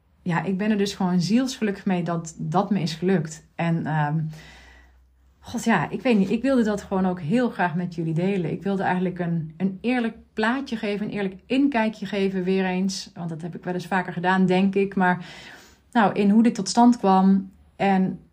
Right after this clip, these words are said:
wat er allemaal goed gaat of mooi aan is, maar ook wat er moeilijk of pijnlijk is. En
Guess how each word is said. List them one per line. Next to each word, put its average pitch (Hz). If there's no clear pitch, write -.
wat 202
er 180
allemaal 175
goed 262
gaat 180
of 170
mooi 208
aan 175
is, 175
maar 185
ook 226
wat 180
er 180
moeilijk 196
of 160
pijnlijk 220
is. 180
En 175